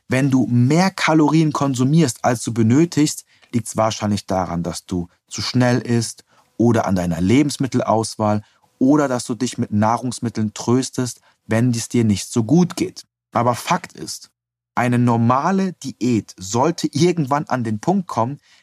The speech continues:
an dem du auch ohne Kalorien zählen Gewicht verlieren kannst, weil deine Routine stimmt. Denn stell dir mal Folgendes vor. Angenommen, du zählst jetzt Kalorien und du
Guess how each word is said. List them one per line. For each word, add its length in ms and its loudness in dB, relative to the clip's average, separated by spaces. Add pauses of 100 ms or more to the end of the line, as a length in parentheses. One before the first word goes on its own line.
an 180 0
dem 260 2
du 120 0
auch 180 -2 (140)
ohne 320 4
Kalorien 580 0
zählen 480 -2 (280)
Gewicht 380 0
verlieren 360 0
kannst, 400 -2 (260)
weil 460 0
deine 380 2
Routine 720 2
stimmt. 540 -10 (180)
Denn 300 0
stell 240 0
dir 80 2
mal 200 0
Folgendes 520 -6
vor. 300 -14 (500)
Angenommen, 600 0
du 100 -8
zählst 480 -2
jetzt 260 -4
Kalorien 540 -2 (340)
und 320 0
du 160 4